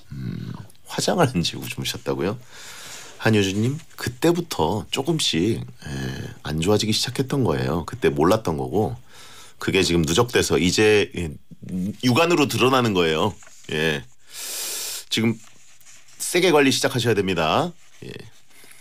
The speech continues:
절대 그냥 주무시면 안 돼요. 수-, 보통 술 드시면 이제 화장 안 지우고 주무시죠? 예.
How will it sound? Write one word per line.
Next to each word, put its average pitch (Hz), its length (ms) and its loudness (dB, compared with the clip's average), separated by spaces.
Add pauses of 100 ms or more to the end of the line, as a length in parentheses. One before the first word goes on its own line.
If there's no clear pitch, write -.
(580)
절대 101 260 -2
그냥 107 260 0
주무시면 90 340 -4
안 64 40 -14
돼요. 64 120 -16
수-, - 180 -8
보통 - 200 -2
술 214 200 0
드시면 190 340 4
이제 113 380 4
화장 131 220 2
안 104 100 4
지우고 95 280 2
주무시죠? 101 520 -2 (300)
예. - 40 -12